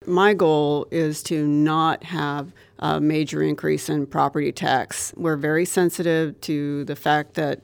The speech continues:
things are very expensive here in Haines, and an increase in the assessment is not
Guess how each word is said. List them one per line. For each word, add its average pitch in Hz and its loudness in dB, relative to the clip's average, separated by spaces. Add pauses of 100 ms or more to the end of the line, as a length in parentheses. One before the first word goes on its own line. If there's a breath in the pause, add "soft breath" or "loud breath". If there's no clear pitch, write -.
(120)
things 170 8
are 156 4
very 160 0
expensive 165 -4
here 170 0
in 160 2
Haines, 165 2
and 147 -2 (160 loud breath)
an 170 4
increase 180 4
in 160 4
the 151 2
assessment 170 2
is 147 -2
not 160 2